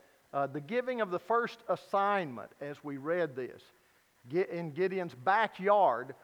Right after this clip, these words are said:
was a vivid example of the reason God had allowed Midian to overwhelm and enslave Israel. He was letting him know. Joaz,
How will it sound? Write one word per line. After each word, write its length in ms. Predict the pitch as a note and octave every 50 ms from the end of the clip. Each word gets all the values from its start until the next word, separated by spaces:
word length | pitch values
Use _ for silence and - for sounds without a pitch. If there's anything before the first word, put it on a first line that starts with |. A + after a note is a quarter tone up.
| - _ _
was 300 | - D#3 E3 D#3+ D#3 - -
a 180 | F3 D#3+ D#3 D3 C#3 C3 B2+
vivid 460 | F3+ G3 G#3+ G#3+ G#3 A3+ A3+ G3 - -
example 760 | G3+ F#3 E3 C3+ B2+ F3 F#3 F#3 G3 G3+ G3 - A3 G#3 - -
of 120 | F3+ E3
the 80 | C3 D3
reason 800 | C#3+ C#3 D3 E3+ F#3 G#3 G#3+ G#3+ G#3+ F3+ - G#3+ G3+ G3 F#3+ D3+
God 640 | C3+ E3+ F3+ F#3 F#3+ F#3+ G3 G3 G3 G3 F#3 E3 - -
had 220 | F3+ F#3 F3+ E3+
allowed 680 | D#3+ D#3+ E3 E3 F3 F#3 G3 G3+ G3 F#3+ F#3 D#3 D3
Midian 640 | D#3 E3+ F#3 G3 G#3 F#3 G3 G3+ G3+ G3 G3 G3 F#3+ - - - _ - _ _ _ _ _
to 200 | - F3 E3 E3
overwhelm 800 | E3+ F#3 G3+ G#3 G3 G3+ F#3+ - F#3 F#3 F#3 F#3 F#3 F#3+ F#3 F#3+ F#3+ -
and 240 | F#3 F3+ F3 F3+ E3+
enslave 680 | E3 E3 - - - E3+ E3+ F3 F3+ F#3 F3+ F3+ D#3
Israel. 540 | E3 F3 F#3 F#3 E3 - D3 C3 A2+ - - - _ _ _ _ _ _
He 140 | - A3
was 180 | A#3 A#3 A#3 F3+
letting 440 | F#3 G3+ A3+ B3 C#4 C#4 D4+ C4+ A#3+
him 260 | A3 A#3 A3 G3+ G3
know. 400 | G3 G3+ A3 B3 A#3+ - - - - - _ _ _ _ _ _ _ _ _ _ _ _ _ _ _ _ _ _ B2
Joaz, 680 | A2+ E3+ G3+ A3+ A#3+ A#3+ A#3 A3+ A#3+ A#3+ B3 B3+ A#3+